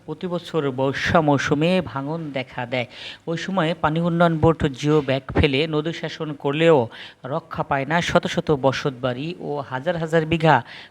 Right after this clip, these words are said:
ফসলি জমি। তারা আরও জানান, শুষ্ক মৌসুমে ভাঙন এলাকায় জিও ব্যাগ ফেলা হলে বর্ষা মৌসুমে আর ভাঙন নিয়ে চিন্তা করতে হতো না। রাজবাড়ির সাতান্ন কিলোমিটার নদীপথের মধ্যে তিনশো বিরান্ন মিটার এলাকায় স্থায়ী কাজের অনুমতি পাওয়া গেছে।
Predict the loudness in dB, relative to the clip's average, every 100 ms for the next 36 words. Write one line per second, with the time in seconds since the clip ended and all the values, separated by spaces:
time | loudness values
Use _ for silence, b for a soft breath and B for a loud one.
0 | -6 -4 -2 0 0 2 0 0 -4 -8
1 | B B -4 -2 0 0 0 0 2 2
2 | 0 -2 -2 -2 -4 -6 -2 -2 -4 -4
3 | -4 -4 -4 -4 0 0 4 2 2 -4
4 | -4 -2 -2 -4 -8 -4 -2 -2 -2 -2
5 | -2 -4 B B -10 -4 -4 -2 -2 -2
6 | -2 -4 -2 -2 2 4 4 0 -6 -6
7 | -8 -10 -10 -8 -10 -10 -14 -8 -6 -6
8 | -6 -6 -4 -4 -2 -2 -2 _ _ _
9 | -8 -2 -2 0 4 4 4 -2 -4 -6
10 | -8 -8 -6 -4 -4 -2 -2 -2 -2 -2
11 | -2 -2 -2 -2 0 0 -2 0 2 2
12 | 0 -4 -2 0 0 2 0 0 -4 -2
13 | -2 -2 -2 0 0 0 -4 -8 -4 -4
14 | 2 2 4 4 4 4 2 2 6 6
15 | 6 4